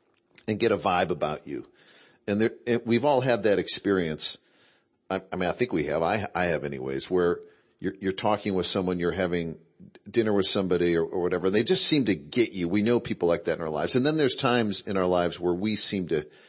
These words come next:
just kind of get a sense of what the other person is thinking or feeling, or maybe something that they're, that they're struggling with. And that,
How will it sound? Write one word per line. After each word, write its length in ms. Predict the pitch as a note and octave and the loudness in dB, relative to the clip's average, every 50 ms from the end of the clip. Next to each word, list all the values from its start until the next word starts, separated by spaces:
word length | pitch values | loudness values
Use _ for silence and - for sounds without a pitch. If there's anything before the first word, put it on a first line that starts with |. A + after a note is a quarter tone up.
| - _ _ _ _ _ _ - | -20 _ _ _ _ _ _ -4
just 300 | - C3 B2+ - - - | -2 0 0 0 0 -2
kind 200 | - B2 A2 F#2+ | -2 0 0 0
of 100 | F#2 E2 | 0 0
get 140 | - G#2+ G2 | 2 2 4
a 60 | F#2 | 4
sense 640 | - - - - A#2 A2 G2 F2 - - - - - _ _ _ _ _ _ _ _ _ _ _ _ _ _ _ - | 2 2 2 2 2 2 2 0 0 -2 -2 -4 -6 _ _ _ _ _ _ _ _ _ _ _ _ _ _ _ -6
of 160 | E2+ F2+ D#2+ | -4 -2 0
what 160 | F2 G#2 F#2+ - | 2 2 2 2
the 120 | F#2+ F#2+ | 2 2
other 160 | G2 F#2+ G2+ | 4 4 2
person 600 | F#2+ - - G#2 F#2+ F#2+ - - F#2 F2 E2+ D#2 - - _ _ _ _ _ _ _ _ _ _ _ _ _ - | 0 0 0 0 0 2 0 -2 -4 -4 -6 -6 -10 -14 _ _ _ _ _ _ _ _ _ _ _ _ _ -2
is 220 | F#2 F2+ - - | 0 0 0 0
thinking 640 | - - C#3 C3+ C3+ - C3 B2 A#2 A2+ G#2+ G#2 - - _ _ _ _ | 0 0 0 0 0 0 0 2 2 0 -2 -4 -8 -12 _ _ _ _
or 140 | - F#2+ F2 | -2 -2 -2
feeling, 640 | - - - B2 A#2 A2+ G#2+ A2 A2 G#2+ G#2+ G#2+ G#2 - | -2 -2 -2 2 2 4 4 2 2 0 0 -2 -2 -2
or 100 | - F#2+ | 0 0
maybe 600 | F#2+ F#2+ G#2+ A2 A#2+ A2+ G2 A#2 A2 G#2 G2+ F#2 - - _ _ - | 2 2 2 2 2 2 2 2 2 2 0 -2 -4 -10 _ _ -10
something 480 | - - - A#2 G#2+ - A#2 G2+ F#2+ F#2 | -6 -4 -2 -2 -2 -2 -2 0 0 0
that 180 | F#2+ F2+ - | 0 0 0
they're, 220 | - F#2+ F2+ E2 D#2+ - - _ _ _ | 0 0 0 0 -2 -8 -16 _ _ _
that 180 | - F#2+ - | -6 -6 -4
they're 120 | - F#2+ E2+ | -4 -4 -2
struggling 600 | - - - - G#2+ G2+ G2+ F2 F#2 F2+ F2 D#2+ | -2 -4 -2 -2 0 0 0 0 -2 -2 -2 -2
with. 220 | E2 D#2+ D#2 - | -2 -4 -4 -4
And 100 | G2 G2 | -4 -4
that, 280 | A#2+ C#3 D#3+ D3 - | -2 -2 -2 -2 -4